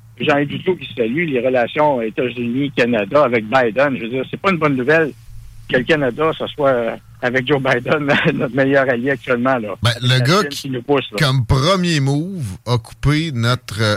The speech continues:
Speaker 2: notre développement le plus prometteur en termes d'exportation de nos ressources. Puis, tu sais, on est un pays de ressources. C'est le pays, le pipeline Keystone X L. Puis, il a
Speaker 1: Exact.
Speaker 2: autorisé en même temps Nord Stream deux, hein. On s'en,
Speaker 1: Oui.
Speaker 2: on, on, OK, il l'a bombé après,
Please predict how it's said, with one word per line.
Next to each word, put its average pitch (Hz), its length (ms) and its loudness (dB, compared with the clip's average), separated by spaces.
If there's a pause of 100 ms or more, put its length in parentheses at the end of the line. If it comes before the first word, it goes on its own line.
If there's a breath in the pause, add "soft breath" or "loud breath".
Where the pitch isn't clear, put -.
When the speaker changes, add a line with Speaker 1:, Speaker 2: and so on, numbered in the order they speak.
Speaker 2:
notre 104 300 -2
développement 123 720 2
le 110 100 0
plus - 140 -8
prometteur 123 840 2
en 101 120 0
termes 120 320 0
d'exportation 113 720 0
de 123 60 0
nos 104 120 0
ressources. 117 420 0
Puis, - 120 -14
tu - 60 -2
sais, 127 100 6
on 98 140 6
est 104 140 2
un 98 100 4
pays 92 180 2
de 107 80 4
ressources. 117 260 0 (300 loud breath)
C'est - 320 0
le 120 140 6
pays, 101 320 0
le 101 400 2
pipeline 104 500 2
Keystone 120 560 2
X - 180 2
L. 165 220 4 (560 loud breath)
Puis, 127 120 -2
il 143 100 4
a 143 80 4
Speaker 1:
Exact. 143 120 2
Speaker 2:
autorisé 151 400 2
en 240 120 2
même 170 260 0
temps 214 180 0
Nord 160 260 2
Stream 156 420 2
deux, 156 260 2
hein. 143 140 -4 (320)
On 104 160 -4
s'en, 117 260 0
Speaker 1:
Oui. 95 60 -2 (320)
Speaker 2:
on, 101 60 -4 (120)
on, 80 60 -10
OK, - 180 -8
il 110 260 0
l'a 110 100 2
bombé 127 520 2
après, 165 320 0